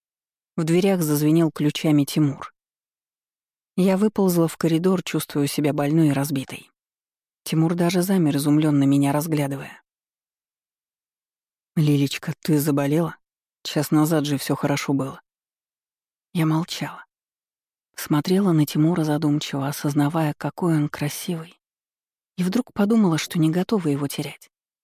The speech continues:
Правильно отказаться сейчас, пока не сожжены все мосты.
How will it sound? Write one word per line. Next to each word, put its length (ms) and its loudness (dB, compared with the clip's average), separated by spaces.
Правильно 460 4
отказаться 580 -2
сейчас, 600 -4
пока 240 -2
не 100 4
сожжены 460 2
все 160 -4
мосты. 500 -2